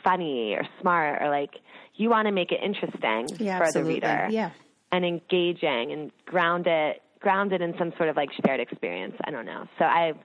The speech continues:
Speaker 1: um, yeah, I
Speaker 2: Well,
Speaker 1: started
Speaker 2: there's
Speaker 1: out
Speaker 2: a
Speaker 1: as a
Speaker 2: lot of
Speaker 1: reporter.
Speaker 2: product out there, so you gotta make a good
Speaker 1: Yeah.
Speaker 2: product. Yeah.
Speaker 1: Yeah, and, like, you know, roundups get a really bad rap because sometimes it can be like, "Here are the ten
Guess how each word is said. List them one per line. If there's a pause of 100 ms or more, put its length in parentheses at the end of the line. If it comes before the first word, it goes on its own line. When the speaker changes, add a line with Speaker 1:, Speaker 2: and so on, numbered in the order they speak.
(760)
Speaker 1:
um,
yeah,
I
Speaker 2:
Well, (120)
Speaker 1:
started
Speaker 2:
there's
Speaker 1:
out
Speaker 2:
a
Speaker 1:
as
a
Speaker 2:
lot
of
Speaker 1:
reporter.
Speaker 2:
product
out
there, (340)
so
you
gotta
make
a
good
Speaker 1:
Yeah.
Speaker 2:
product.
Yeah. (760)
Speaker 1:
Yeah,
and,
like, (520)
you
know,
roundups
get
a
really
bad
rap
because
sometimes
it
can
be
like,
"Here
are
the
ten